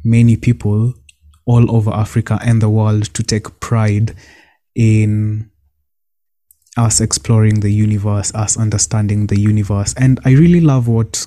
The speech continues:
Carl Sagan said, "We are made of star stuff." So that really,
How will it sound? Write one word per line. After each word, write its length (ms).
Carl 260
Sagan 440
said, 420
"We 260
are 160
made 300
of 120
star 300
stuff." 480
So 460
that 240
really, 540